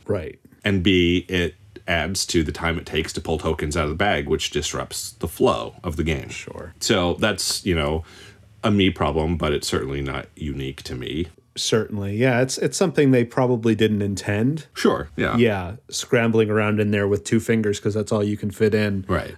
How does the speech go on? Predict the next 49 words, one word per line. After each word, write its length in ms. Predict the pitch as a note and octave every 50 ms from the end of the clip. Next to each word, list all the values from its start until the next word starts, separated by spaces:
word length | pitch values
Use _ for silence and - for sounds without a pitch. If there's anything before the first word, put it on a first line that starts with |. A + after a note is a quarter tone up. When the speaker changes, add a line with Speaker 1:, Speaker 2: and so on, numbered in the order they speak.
| -
Speaker 1:
I 120 | - B2+ B2
could 180 | C3 B2 -
see 100 | - B2+ A2
that, 220 | G#2+ A2 G#2 G2+
that 160 | G2+ G#2 - -
would 120 | G2+ F#2+
be 340 | F#2+ G2 G2 G2 F#2+ F#2+ F#2+ _ _ _ _ _ _ -
quite 220 | - A2+ G#2+ F#2+
annoying. 300 | F#2+ F2+ F2 E2 E2+ F2
Speaker 2:
But 160 | F2+ - -
smaller 320 | - - - F#3+ D3+ B2 G2
bags 340 | F2+ F2+ F2 F2 E2 -
are 60 | - D2+
cheaper 420 | - - E2+ D#2 - D#2+ D#2+ D#2+
to 260 | - - - D2+ D#2 D#2+
produce 440 | - D#2 D2+ - D2+ G2 - -
and 140 | E2+ D2 D2+
cheaper 340 | - - D2+ D2 - D#2+ D#2
to 100 | D2+ E2
store 360 | - - - C2+ C#2 C#2+ - -
in 160 | D2+ C#2+ C#2
the 60 | D#2
box. 500 | E2 - - - - - - - - - - -
Speaker 1:
Right. 300 | A#2+ A#2 G#2+ G2 - -
That's 240 | - A#2 A2 -
the 120 | - B2+ A#2
other 180 | A#2 A2+ A2+
thing 280 | G#2 - C3+ A#2+ A2 G#2
is 420 | G2 G2+ G2 - - - - - -
the 320 | A2 G#2 A2 A2+ G#2+ G#2 G2+
more 400 | G2+ G#2 A2 A2 A2 A2+ A2+ A2
space 340 | - - A#2 G#2+ G#2 -
you 60 | B2 A2
have 80 | G2+ -
to 60 | G#2+
allow 320 | F#2+ G2+ G2+ G2 G2+ G2+
in 120 | G2 F#2+ F#2
the 60 | F2+
box, 340 | G#2 B2 B2 A2 G2+ - -
the 80 | - G#2
bigger 160 | F#2+ F#2 F#2
your 100 | F2 F2+
box 260 | F#2+ F2 E2+ F2 -
has 180 | - F#2 F2+ -
to 80 | - E2+
be. 280 | E2 D#2+ D#2+ F2 F#2+
And 240 | E2+ D#2 D2+ D#2 D#2+ D#2+
Speaker 2:
Right. 240 | - - - E2+ - - - - - _ _
Speaker 1:
yeah. 260 | - - F#2 F#2 -